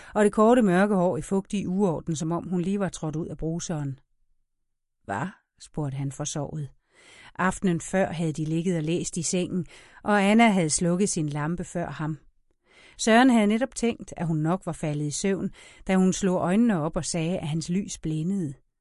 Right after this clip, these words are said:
Han havde demonstrativt slukket det, og en fæl surhed havde spredt sig i soveværelset.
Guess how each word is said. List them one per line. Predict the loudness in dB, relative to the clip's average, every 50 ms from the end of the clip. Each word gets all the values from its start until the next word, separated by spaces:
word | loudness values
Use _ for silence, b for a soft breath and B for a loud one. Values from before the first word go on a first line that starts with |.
| _ _ _ _ _ b b b b b b
Han | b 4 6
havde | 8 8 6
demonstrativt | 6 6 6 6 4 2 2 -2 -2 0 0 -2 -2 -4
slukket | -4 -2 0 0 0 0 0 0
det, | 2 0 0 0 B B B B B B B
og | 2 2
en | 2 2
fæl | 2 0 0 0 0 -2 -4
surhed | -4 -2 0 2 2 2 2 0 -2 -2 -4 -4
havde | -6 -6 -6 -6
spredt | -8 -8 -6 -6 -6 -6 -6 -6
sig | -6 -6
i | -6
soveværelset. | -4 -4 -4 -4 -4 -4 -4 -4 -4 -4 -4 -6 -6 -6 -6 -8